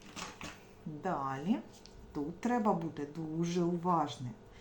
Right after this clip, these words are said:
Дивимось, у нас є тут кущик, заєць і черепаха. Хто швидше доповзе до кущика? Заєць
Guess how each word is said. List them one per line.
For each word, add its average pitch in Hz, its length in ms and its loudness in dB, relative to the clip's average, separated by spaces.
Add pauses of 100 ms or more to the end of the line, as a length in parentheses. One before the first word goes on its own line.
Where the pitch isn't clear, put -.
(220)
Дивимось, 139 680 -2
у 160 40 -6
нас 143 260 -2
є 135 60 -6
тут 123 200 -10
кущик, 123 640 -6 (840)
заєць 131 840 -2 (920)
і 226 120 4
черепаха. 294 800 2 (1500)
Хто 254 720 6
швидше 240 840 2 (240)
доповзе 196 840 6
до 311 140 4
кущика? - 760 4 (680)
Заєць 208 640 6